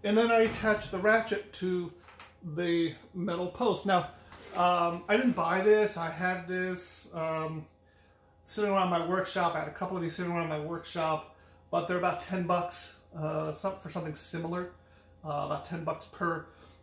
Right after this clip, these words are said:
at a home store. Uh, I like to reuse whatever I can. In fact, uh, the wood that I used on the carriage, I didn't buy. I just had it sitting around my shop. Um,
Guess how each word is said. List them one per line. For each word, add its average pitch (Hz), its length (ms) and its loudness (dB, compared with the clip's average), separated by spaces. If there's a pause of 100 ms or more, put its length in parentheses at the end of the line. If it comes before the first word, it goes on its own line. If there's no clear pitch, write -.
(220)
at 156 100 0
a 156 40 -2
home 170 260 -2
store. 175 540 -2 (240)
Uh, 156 340 -2
I 185 80 0
like 196 220 2
to 180 80 -4
reuse 170 480 -4
whatever 160 340 0
I 151 80 0
can. 160 260 -4
In 156 80 -6
fact, 170 220 -6 (580)
uh, 175 100 -8
the 160 140 -2
wood 190 320 6
that 180 120 2
I - 20 0
used 170 340 -2
on 156 120 -6
the 151 60 -8
carriage, 185 540 -2 (480)
I 165 100 -4
didn't 170 220 -4
buy. 151 300 -2
I 139 40 -8
just 151 140 -10
had 151 140 -4
it 147 80 -6
sitting 151 240 -4
around 147 220 0
my 139 100 -8
shop. 151 440 -2 (180)
Um, 156 420 0